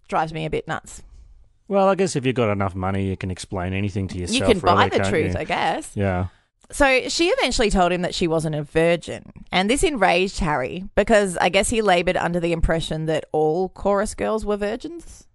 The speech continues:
Speaker 1: Sounds likely, doesn't it? Now, he managed to get the entire story of Stanford's rape out of Evelyn and used it to fuel his hatred for him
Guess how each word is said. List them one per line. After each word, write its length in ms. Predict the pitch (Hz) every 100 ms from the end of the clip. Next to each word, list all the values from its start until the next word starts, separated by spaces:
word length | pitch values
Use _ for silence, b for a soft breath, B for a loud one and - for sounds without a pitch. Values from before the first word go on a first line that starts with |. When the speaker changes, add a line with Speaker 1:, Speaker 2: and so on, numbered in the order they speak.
| _
Speaker 1:
Sounds 380 | - - 143 -
likely, 340 | 82 - -
doesn't 240 | - 311 359
it? 160 | 427 - - - - - _ - B B B B
Now, 160 | 240 277
he 100 | 294
managed 320 | 294 320 494
to 80 | -
get 160 | 233 202
the 80 |
entire 360 | 196 180 175 170
story 380 | - 165 156 156
of 100 | 151
Stanford's 500 | - 156 156 147 -
rape 300 | 151 151 - -
out 180 | 156 180
of 140 | 185
Evelyn 580 | - 147 127 120 185 -
and 220 | 185 196
used 220 | 214 262
it 80 | 320
to 80 | -
fuel 280 | - 196 196
his 180 | 190 165
hatred 380 | 160 160 175 170
for 240 | 151 147
him 340 | 151 117 180